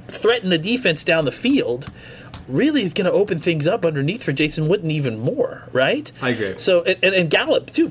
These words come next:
Speaker 1: He's never played with Gallup. And Gallup is, I think Gallup coming back is a guy who's gonna be, you know, again, a big, deep threat, a, a down-the-field threat.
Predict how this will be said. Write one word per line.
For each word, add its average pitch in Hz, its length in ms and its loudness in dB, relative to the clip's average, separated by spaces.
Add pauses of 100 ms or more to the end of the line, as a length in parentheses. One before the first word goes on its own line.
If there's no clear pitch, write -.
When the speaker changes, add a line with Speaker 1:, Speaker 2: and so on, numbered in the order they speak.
(140)
Speaker 1:
He's 139 180 -2
never 147 160 2
played 202 160 4
with 165 140 -2
Gallup. 175 380 0
And 135 100 0
Gallup 202 320 2
is, 160 180 -2
I 156 140 2
think 147 460 -4
Gallup 180 260 2
coming 165 240 -2
back 190 260 2
is 147 120 -2
a 143 40 -2
guy 147 220 2
who's 139 200 0
gonna 147 180 0
be, 147 280 0 (160)
you 147 140 0
know, 117 80 2
again, 127 300 2
a 107 60 0
big, 131 640 -4
deep 147 180 -2
threat, 165 340 2
a, 127 200 2
a 110 100 0
down-the-field 151 600 0
threat. 185 260 0